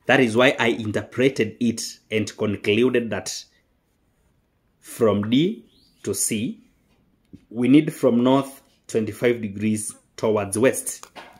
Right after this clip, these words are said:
according to the rough work here. Using the scale diagram,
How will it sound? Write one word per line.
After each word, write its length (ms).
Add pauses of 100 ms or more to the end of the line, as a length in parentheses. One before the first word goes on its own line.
(440)
according 560
to 80
the 160
rough 240
work 240
here. 300 (600)
Using 360
the 100
scale 340
diagram, 640